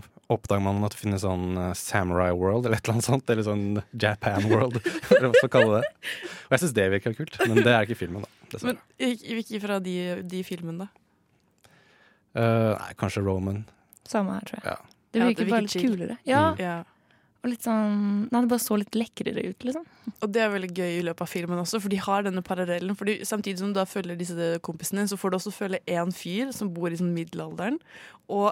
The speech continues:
Speaker 2: eh, hva han holder på med. Og det er veldig kult, fordi de hadde dritfett og fester og sånn, og så klipper de til at,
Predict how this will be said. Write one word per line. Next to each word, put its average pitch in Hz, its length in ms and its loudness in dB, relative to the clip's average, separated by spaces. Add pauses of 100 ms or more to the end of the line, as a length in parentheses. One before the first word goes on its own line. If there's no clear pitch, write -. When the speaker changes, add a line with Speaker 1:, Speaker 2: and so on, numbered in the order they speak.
(140)
Speaker 2:
eh, 190 240 2
hva 175 240 -2
han 170 220 -2 (100)
holder 175 240 -4
på 170 240 -2
med. 254 220 -2 (240)
Og 202 80 -2
det 208 80 6
er 196 80 2
veldig 196 180 -2
kult, 226 160 -4
fordi 196 160 -2
de 208 140 0
hadde 190 180 -2
dritfett 240 880 0
og 208 80 -2
fester 233 480 -2
og 202 80 -2
sånn, 226 160 2
og 220 140 -4
så 220 100 -4
klipper 208 320 0
de 180 80 0
til 196 240 0
at, - 320 -6